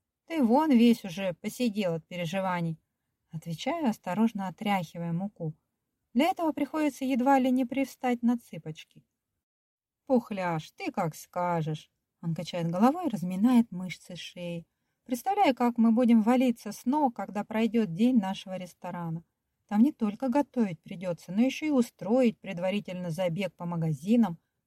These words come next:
а следом украсить всё к приходу гостей. Ладно, в целом у нас всё готово к съёмкам. Да, наш ресторан второй.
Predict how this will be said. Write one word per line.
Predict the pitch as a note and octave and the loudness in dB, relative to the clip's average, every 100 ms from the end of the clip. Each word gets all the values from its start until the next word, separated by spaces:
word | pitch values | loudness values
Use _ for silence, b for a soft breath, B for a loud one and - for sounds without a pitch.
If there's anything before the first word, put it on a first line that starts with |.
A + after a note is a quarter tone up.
| - | 0
а | A3 | 0
следом | - G#3+ D4+ D4+ C#4+ C#4 | 0 -2 0 2 0 -2
украсить | G3+ E3 F#3 A3 C#4 - A#3 | -8 -10 -2 2 2 0 -10
всё | - A3+ A#3 | -4 -2 -2
к | _ | _
приходу | E3+ D#3+ E3+ E3 F3 | -10 -8 -12 -10 -6
гостей. | F3 E3+ _ - D#3 D#3 _ _ _ _ _ _ _ _ _ _ | -6 -6 _ -12 -10 -12 _ _ _ _ _ _ _ _ _ _
Ладно, | A3 A3+ G3 D#3+ D#3 D3+ _ | 6 8 6 0 -4 -6 _
в | |
целом | - D4+ D4+ D4 | -4 0 2 4
у | C4+ | 4
нас | C4 C4 | 4 2
всё | - - A4 | 0 -2 2
готово | C4+ A3+ F#3 F3 | 2 2 -4 -4
к | |
съёмкам. | - F#3 F3+ E3 D3+ D3+ D3 _ _ _ _ _ | -6 -10 -4 -2 -2 -6 -10 _ _ _ _ _
Да, | D#3 E3+ D#3+ D#3 G#3+ A#3 _ - | -2 0 2 2 2 0 _ -10
наш | F3 E3 D#3 | -2 -2 -2
ресторан | E3 - D#3+ E3 B3 | -8 -6 -4 0 0
второй. | C#4 - D#3 E3 F#3 | 0 -4 -4 -2 -6